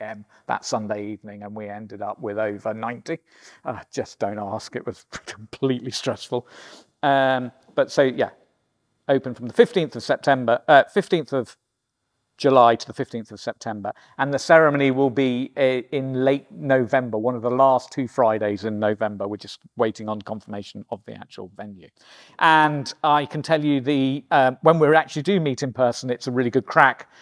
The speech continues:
Um, Dublin Castle was absolutely amazing last year. The Minister of Culture basically, um, came along and, and it worked really well. We had over a hundred people in the room, um, and there was a really good,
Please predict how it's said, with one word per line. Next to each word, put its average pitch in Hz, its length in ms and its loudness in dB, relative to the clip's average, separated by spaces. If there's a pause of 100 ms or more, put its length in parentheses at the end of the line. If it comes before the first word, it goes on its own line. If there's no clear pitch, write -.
(200)
Um, 123 340 2
Dublin 123 280 2
Castle 123 360 0
was 110 160 -6
absolutely 127 400 -2
amazing 120 400 -6
last 123 400 -2
year. 127 180 2
The 113 80 -6
Minister 123 580 0
of 117 320 4
Culture 120 580 -2
basically, 120 540 -4 (300)
um, 117 960 2 (340)
came 127 220 0
along 127 420 2
and, 123 640 -2
and 139 100 -4
it 135 60 -10
worked 143 180 -2
really 147 140 -4
well. 160 140 -2
We 117 100 -8
had 120 160 -8
over 123 340 -4
a 117 80 -2
hundred 113 300 -8
people 117 280 -6
in 117 60 -4
the 117 100 -6
room, 127 240 -4 (420)
um, 117 580 0
and 117 180 -4
there 113 60 -2
was 110 140 -4
a 120 40 -4
really 107 180 -2
good, 110 300 0